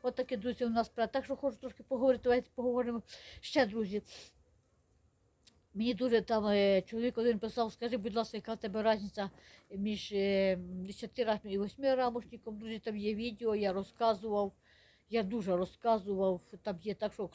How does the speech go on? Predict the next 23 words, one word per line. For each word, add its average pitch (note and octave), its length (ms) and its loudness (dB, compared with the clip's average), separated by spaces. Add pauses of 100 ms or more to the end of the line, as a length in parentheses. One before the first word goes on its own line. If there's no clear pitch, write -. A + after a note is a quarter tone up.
кому A3 280 -2
є, A#3 260 4
вертайтеся G#3 480 -2
на F#3+ 100 -4
прежнє G3+ 380 -2
відео, G#3+ 280 -4
подивіться, A3 500 -4
там G#3 240 -4
є, A#3 160 -4
я G#3 180 -4 (420)
розказувала. G#3 640 -2
Не A#3 80 0
хочу A3 280 -2
вертатися G#3 460 -2
опять, B3 240 2
бо G#3 80 -6
сказала, G#3 220 -2
опять A#3 240 -2
хвалить G#3 240 -6
свої G#3+ 200 -8
восьмирамочники. F3+ 880 -4 (520)
Скажу C#4+ 380 0
одне, F3+ 380 -2